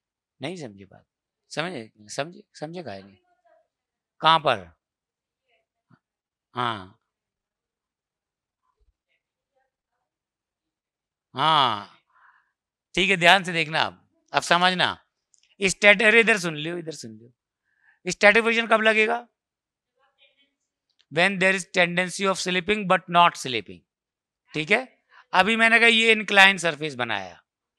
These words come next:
ये कुछ एंगल है theta, यहाँ पर एक ब्लॉक है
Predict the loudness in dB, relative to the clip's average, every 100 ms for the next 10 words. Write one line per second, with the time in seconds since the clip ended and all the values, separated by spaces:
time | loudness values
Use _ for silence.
0 | _ -14 -6 -4 -4 0 2 2 0 -2
1 | -6 -12 -12 -16 -18 _ _ _ _ -2
2 | 4 6 6 2 0 -2 0 4 4 2
3 | -6 -16 _